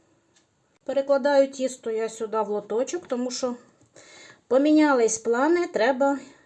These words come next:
їхати по роботі. Боюсь, що залишу, якщо просто так на столі, під плівочкою, то моє тісто втече на стіл. Тому в мене буде підходити отак воно в лоточку,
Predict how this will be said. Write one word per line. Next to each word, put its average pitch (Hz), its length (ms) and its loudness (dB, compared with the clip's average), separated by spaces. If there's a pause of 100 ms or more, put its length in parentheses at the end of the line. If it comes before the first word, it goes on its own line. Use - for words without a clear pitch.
(200)
їхати 254 560 2
по - 220 4
роботі. 185 520 0 (480)
Боюсь, 254 280 -2
що 285 120 -2
залишу, 277 540 2 (240)
якщо 214 280 -2
просто 277 360 0
так 262 240 -4
на 214 120 -2
столі, 254 400 -4 (960)
під 233 180 -8
плівочкою, 269 720 -2
то 220 60 -6
моє 262 260 -2
тісто 294 320 -6
втече 285 600 -6
на 208 120 -6
стіл. 170 280 -4 (1160)
Тому 285 240 0
в - 20 4
мене 277 280 4
буде 247 160 6
підходити 240 600 2
отак 214 360 -2
воно 196 200 -4
в 175 40 -6
лоточку, 190 640 -4